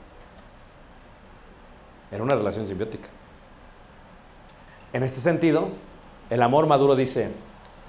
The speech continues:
"Te necesito porque te amo". ¡Wow! Eso ya es impactante, ¿eh? "Te necesito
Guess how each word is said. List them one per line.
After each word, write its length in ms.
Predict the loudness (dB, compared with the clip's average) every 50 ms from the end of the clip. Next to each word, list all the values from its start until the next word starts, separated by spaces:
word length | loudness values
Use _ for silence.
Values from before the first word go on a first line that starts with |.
| -20 -20 -20 -20 -20 -6 -2
"Te 120 | 0 2
necesito 680 | 2 0 0 -2 -4 -4 -2 -2 -4 -2 -4 -6 -8 -8 -10 -16 -18 -20 -20 -20 -20 -20 -20 -20 -20 -20 -20 -20 -20 -20 -20 -20 -20 -20 -20 -20 -20 -20 -20 -20 -20 -20 -20 -20 -20 -20 -20 -20 -20 -20 -20 -20 -20 -20 -20 -20 -20 -20 -20 -20 -20 -12 -6
porque 280 | -4 -4 -4 -2 -4 -4
te 160 | -4 -4 -4
amo". 280 | -6 -6 -8 -12 -16 -20 -18 -14
¡Wow! 100 | -12 -12 -8 -6 -6 -6 -6 -8 -10 -12 -16 -20 -20 -20 -20 -20 -20 -20 -20 -20 -20 -20 -20 -20 -20 -10 -8
Eso 160 | -6 -2 0
ya 80 | 0 0
es 80 | 0
impactante, 540 | 0 -2 -2 -4 -4 -4 -4 -6 -4 -6 -10
¿eh? 80 | -10 -12 -14 -20 -20 -20 -20 -20 -20 -20 -20 -20 -20 -20 -20 -20 -20 -20 -20 -20 -20 -20 -20 -20 -20 -20 -20 -20 -20 -20 -20 -20 -20 -20 -20 -20 -20 -20 -6 -2
"Te 120 | 0 0
necesito 720 | 0 -2 -4 -6 -8 -8 -8 -8 -8 -8 -8 -8 -8 -8